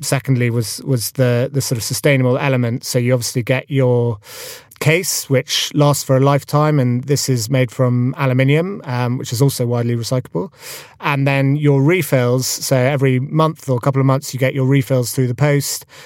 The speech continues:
uh, or in Sainsbury's or Boots. And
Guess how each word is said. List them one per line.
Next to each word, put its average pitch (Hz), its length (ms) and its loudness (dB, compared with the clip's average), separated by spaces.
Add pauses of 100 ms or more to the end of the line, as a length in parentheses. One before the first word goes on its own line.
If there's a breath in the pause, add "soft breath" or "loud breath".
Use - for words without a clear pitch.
(160 loud breath)
uh, 120 340 0
or 131 200 2
in 120 240 0
Sainsbury's 127 480 2
or 120 40 -2
Boots. 135 440 0
And 123 440 -2